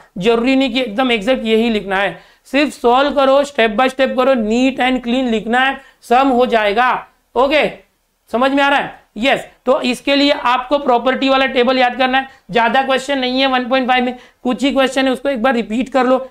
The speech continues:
आ जाएगा। यहाँ पर मैंने पूरे क्वेश्चन जो है रिवाइज किए। अब मेन समरी बताता हूँ, हम्म, एकदम क्या लिख रहा है, क्यू और negation क्यू एफ नहीं, नहीं, नहीं, और नहीं था ना, यहाँ एंड था बेटा,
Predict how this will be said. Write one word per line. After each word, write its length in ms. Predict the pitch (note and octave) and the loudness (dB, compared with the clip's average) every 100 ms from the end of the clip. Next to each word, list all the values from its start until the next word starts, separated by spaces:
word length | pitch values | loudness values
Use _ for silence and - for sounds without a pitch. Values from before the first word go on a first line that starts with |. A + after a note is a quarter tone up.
| _ | _
आ 100 | G#3 | -4
जाएगा। 200 | G3+ F#3 E3 - - | 0 0 -2 -14 -6
यहाँ 240 | A3+ B3 | 0 0
पर 160 | C4 C#4 | 2 0
मैंने 200 | C4+ C4+ | 2 0
पूरे 320 | C#4+ B3 C4+ C4+ | -2 -2 0 0
क्वेश्चन 380 | C4+ A#3+ C4+ | 0 0 0
जो 60 | C4+ | 2
है 80 | C4+ | 2
रिवाइज 320 | A3 A3+ A#3+ | 2 0 -2
किए। 280 | A#3+ C4 C4 - _ | -2 -2 -2 -16 _
अब 100 | - | -2
मेन 260 | C#4 C4+ D4 | 0 2 0
समरी 380 | D4 A#3+ B3 C#4+ | 0 0 2 2
बताता 340 | C4 B3 A#3+ | 2 0 2
हूँ, 180 | C4+ C#4+ _ | -2 -2 _
हम्म, 160 | C4+ - - _ _ _ _ _ | -4 -4 -10 _ _ _ _ _
एकदम 400 | - A3 A3+ G#3 E3 - _ _ _ _ _ _ _ _ - | -2 0 0 -2 -4 -12 _ _ _ _ _ _ _ _ -2
क्या 120 | A3+ | 0
लिख 180 | C4 C4 | 0 0
रहा 100 | C#4+ | 0
है, 60 | |
क्यू 240 | C#4+ A3+ C4 | -2 -6 -4
और 480 | C#4+ A4 A3+ C4 B3+ - _ | -4 0 2 2 0 -6 _
negation 420 | A3 A3 B3 B3+ B3+ | -6 -4 -2 -4 -4
क्यू 120 | B3 | -4
एफ 180 | A#3+ B3+ | -4 -4
नहीं, 300 | A#3 A#3+ B3+ _ _ _ _ _ _ _ _ _ _ - | -6 -6 -8 _ _ _ _ _ _ _ _ _ _ -4
नहीं, 100 | A#3 | -2
नहीं, 120 | C#4 | -2
और 320 | C#4 G3+ A#3+ | 0 0 2
नहीं 200 | C#4 C#4 B3 | 2 0 2
था 60 | |
ना, 80 | C#4 | 0
यहाँ 200 | D#4 C#4+ | 2 0
एंड 360 | D4+ B3 C#4 C#4 | 0 0 0 0
था 80 | B3 | 0
बेटा, 300 | G#3 F3+ | 0 -2